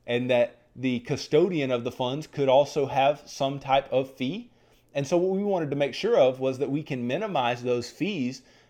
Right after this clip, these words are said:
um, as much as possible, and that there's not anything hidden and anything really weird, because it is required that advisors give you their fee schedules,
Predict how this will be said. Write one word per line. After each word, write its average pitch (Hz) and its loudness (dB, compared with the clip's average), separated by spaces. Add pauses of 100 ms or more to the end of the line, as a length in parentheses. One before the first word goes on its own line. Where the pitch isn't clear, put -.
um, 120 -4
as 117 -6
much 131 -2
as 117 -16
possible, 127 4
and 127 -4
that 123 -8
there's 131 -4
not 147 2
anything 135 -4
hidden 135 -4 (260)
and 123 -6
anything 131 -4
really 131 0
weird, 131 -2
because 139 0 (440)
it 269 -2
is 311 -4
required 139 2 (200)
that 139 4
advisors 131 4
give 135 -2
you 143 -6
their 127 0
fee 127 -6
schedules, 120 -6